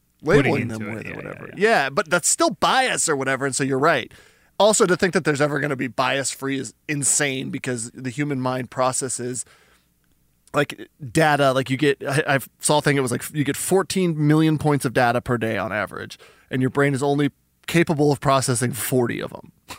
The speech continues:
Speaker 1: Wow.
Speaker 2: <laughs> Like, in terms, or, like, so, some, like,
Speaker 1: Yeah.
Speaker 2: ridiculous number like that, right? Like, where you're, like, um, you're only able to really think about so few things while you're constantly being bombarded by data,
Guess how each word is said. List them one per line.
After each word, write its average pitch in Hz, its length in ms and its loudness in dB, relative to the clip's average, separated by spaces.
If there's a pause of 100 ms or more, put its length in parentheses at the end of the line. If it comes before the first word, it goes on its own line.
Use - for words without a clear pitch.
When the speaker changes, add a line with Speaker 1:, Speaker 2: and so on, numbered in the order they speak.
Speaker 1:
Wow. 95 140 -14
Speaker 2:
<laughs> - 20 0
Like, 190 260 2 (180)
in 160 100 2
terms, 170 220 4
or, 170 160 6
like, 156 220 2 (540)
so, 269 240 2
some, 233 220 2
like, 175 260 -4
Speaker 1:
Yeah. 143 120 -4
Speaker 2:
ridiculous 135 440 -4
number 123 200 -10
like - 160 -8
that, - 160 -8
right? 107 200 -2
Like, 135 160 -2
where 143 80 0
you're, 139 160 2
like, 131 260 -2 (460)
um, 113 560 -8
you're 151 140 -4
only 180 260 2
able 165 280 4
to 143 80 4
really 147 400 4
think 135 260 -2
about 113 320 0
so 143 420 2
few 135 320 -2
things 123 480 -2
while 117 220 0
you're 117 220 -2 (100)
constantly 160 720 -2
being 127 240 -6
bombarded 123 380 -6
by 123 140 -12 (140)
data, 147 380 -4